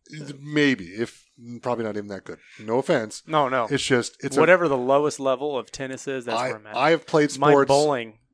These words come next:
Speaker 2: knowledge would be even less.
Speaker 1: Yeah, like, I've played sports my entire life, and there are two sports where I've ever had to work hard at to be naturally good at right away, and that was golf and tennis.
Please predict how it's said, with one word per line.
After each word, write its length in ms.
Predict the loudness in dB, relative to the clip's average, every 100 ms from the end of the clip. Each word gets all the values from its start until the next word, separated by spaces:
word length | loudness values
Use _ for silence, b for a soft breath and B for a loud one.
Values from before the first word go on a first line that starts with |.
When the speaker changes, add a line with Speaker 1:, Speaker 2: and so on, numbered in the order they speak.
| _
Speaker 2:
knowledge 580 | -6 -4 -4 -6 -10 -12
would 140 | -14
be 120 | -12 -14
even 360 | -14 -18 -18
less. 240 | -18 -16 -6
Speaker 1:
Yeah, 80 | -4
like, 140 | -4
I've 280 | 0 0 2
played 180 | 0 0
sports 400 | -4 -2 -2 -4
my 160 | -4
entire 600 | -4 -8 -12 -2 0 2 0
life, 280 | -4 -6
and 80 | -6
there 140 | 0 0
are 60 |
two 340 | -2 -4 -2 -2
sports 600 | -4 0 0 0 -8 -8
where 100 | -2
I've 80 | 2
ever 140 | 4
had 120 | 4
to 40 | 0
work 300 | 2 2 2
hard 320 | 4 6 6
at 220 | 0 -4 _ b b
to 100 | -8
be 160 | -6 -4
naturally 460 | 0 0 0 -6
good 200 | -2 2
at 200 | 4 2 _ 0
right 260 | 4 4
away, 260 | 4 -2 -8 _ b b b
and 80 | -4
that 60 |
was 100 | -2
golf 360 | 6 8 8 4
and 80 | -8
tennis. 440 | -8 -8 -18 -20